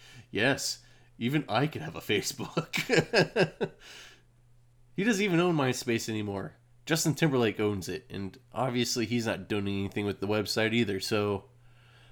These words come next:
last time I went to myspace dot com, it was nothing but a huge advertisement billboard. I couldn't even find where the login was. I felt like a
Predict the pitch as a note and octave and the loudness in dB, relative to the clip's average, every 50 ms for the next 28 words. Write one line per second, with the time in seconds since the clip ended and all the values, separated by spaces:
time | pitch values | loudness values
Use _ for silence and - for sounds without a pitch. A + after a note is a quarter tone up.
0 | - - - - D3+ D#3+ - - F3 D#3 D3 D3 D3 D3 - A#2+ A2+ A2+ A#2 A#2 | -20 -4 0 2 2 2 4 4 4 4 4 2 0 0 -2 -2 -2 0 0 -2
1 | A#2 - - - A2+ A2+ A2 - - G#2 G#2 G#2+ - - - A2 G#2 G#2+ G#2 G#2 | -2 -2 -2 -2 0 0 -2 -2 -2 -2 -2 -2 -2 -4 -4 -2 -2 -2 -2 -2
2 | A2 A#2 G#2+ A2 D#3+ E3 D#3 D#3+ D3 B2 A#2 G2+ F#2+ - - - C#3+ C#3 C3 A#2 | -2 -4 -2 -2 -2 0 0 0 2 2 2 2 0 -2 -2 0 2 2 2 0
3 | - - - - G2+ A2+ B2+ B2+ A2+ G#2 - - G#2+ G2 G2+ F#2+ F#2 E2+ F#2 G2 | -2 -6 -8 -2 2 2 2 2 2 -2 0 2 2 2 2 0 -4 -4 -4 -2
4 | G2+ F#2+ F2+ G2 G2 F#2 F#2+ - - G#3+ G3+ F3+ D3+ C3+ - D3+ D3 C#3 C#3 C3+ | -2 -2 -4 -4 -6 -6 -6 -4 0 4 4 4 4 4 2 2 2 2 0 0
5 | A2 G2+ G2 G#2 A2 A#2 A2+ G#2+ G#2 G2 F#2+ E2+ D#2+ E2+ F2+ F2 - F2+ - - | 0 0 0 -2 -2 -2 -2 -4 -4 -6 -6 -6 -8 -8 -8 -10 -10 -8 -4 -2
6 | D3+ - A#2+ A2+ - F#2 - | 0 0 0 0 -2 -4 -6